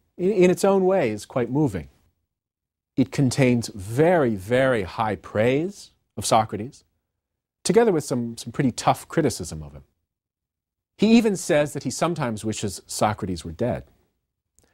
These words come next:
But that criticism takes more the form of an expression of Alcibiades' own dashed hopes, I think, for his association with Socrates.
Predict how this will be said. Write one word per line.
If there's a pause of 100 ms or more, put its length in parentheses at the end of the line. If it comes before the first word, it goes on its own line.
(500)
But
that
criticism (800)
takes (100)
more
the
form
of
an
expression (280)
of
Alcibiades'
own (120)
dashed
hopes,
I
think, (480)
for
his
association
with
Socrates.